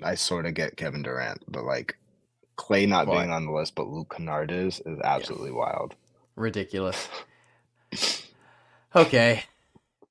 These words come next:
Speaker 2: This one, this next one I think is pretty simple. Which player is the fastest with the ball? I think we saw that plenty of times last year. I think it's De'Aaron
Speaker 1: Mm-hmm.
Speaker 2: Fox. Yeah,
Speaker 1: God,
Speaker 2: he
Speaker 1: I don't
Speaker 2: won the voting.
Speaker 1: I miss the days when it was either John Wall or
Speaker 2: John
Speaker 1: Derrick
Speaker 2: Wall.
Speaker 1: Rose.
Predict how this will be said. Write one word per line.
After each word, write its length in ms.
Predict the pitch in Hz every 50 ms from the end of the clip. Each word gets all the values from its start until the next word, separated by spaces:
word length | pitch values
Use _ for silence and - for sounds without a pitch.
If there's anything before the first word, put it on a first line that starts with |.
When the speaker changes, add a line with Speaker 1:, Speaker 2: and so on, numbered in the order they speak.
| _ _ _ -
Speaker 2:
This 200 | - 151 165 -
one, 240 | - 180 170 156 139
this 160 | 127 131 -
next 200 | - 127 120 -
one 100 | - 123
I 60 | 120 117
think 180 | 107 127 104
is 100 | 110 - -
pretty 180 | - 117 113
simple. 540 | - - - 107 101 - 131 135 143 - - _ _ _ _ _ -
Which 240 | - 120 120 - -
player 180 | - 123 117
is 100 | 113 110
the 80 | - 104
fastest 720 | - - - - 104 101 - - - - 113 110 - -
with 240 | - 110 - - _ -
the 80 | 117
ball? 520 | 98 - 120 120 143 165 185 208 - - _ _ _ _ _ _ _ _
I 60 | 101
think 160 | 101 107 107 -
we 80 | 101
saw 300 | 98 - - 107 104 104
that 240 | 104 107 107 110 -
plenty 240 | - - 104 104 101
of 60 | 101 -
times 260 | - 104 101 98 -
last 320 | 107 101 101 101 - -
year. 140 | 107 107 104
I 20 | 104
think 180 | 104 104 -
it's 120 | 98 - -
De'Aaron 400 | _ 101 95 92 95 95 92 87
Speaker 1:
Mm-hmm. 80 | 87 87
Speaker 2:
Fox. 580 | 101 101 104 107 - - - - - - - _ _ _ _
Yeah, 200 | - 104 104 101 - -
Speaker 1:
God, 260 | 95 92 87 82 78
Speaker 2:
he 0 |
Speaker 1:
I 160 | - - 101
don't 60 | 107
Speaker 2:
won 140 | 104 104 101
the 100 | 98 101
voting. 400 | 95 95 101 101 101 101 98 98 - _ _ _ _ _ _ _ _ _ _ - -
Speaker 1:
I 100 | - 95
miss 260 | 95 92 92 95 - -
the 140 | - 95
days 460 | 82 78 85 82 78 78 78 76 - -
when 180 | 76 78 76
it 100 | 73 71
was 320 | 71 73 76 73 71 - - -
either 400 | - 76 76 73 67 73 69 71
John 380 | 71 - 73 71 69 69 69 67
Wall 280 | 65 65 62 62 62 60
or 0 |
Speaker 2:
John 220 | - - - -
Speaker 1:
Derrick 320 | - 67 64 69 67 65 -
Speaker 2:
Wall. 0 |
Speaker 1:
Rose. 400 | 69 69 65 65 - - -